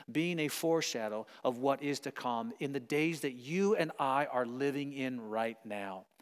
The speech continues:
The Bible says in the end times, evil will prevail.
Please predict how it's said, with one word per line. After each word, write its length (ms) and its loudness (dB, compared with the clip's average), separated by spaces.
The 60 -2
Bible 300 6
says 340 4
in 80 -2
the 160 -4
end 160 -2
times, 500 -2
evil 580 4
will 300 4
prevail. 640 0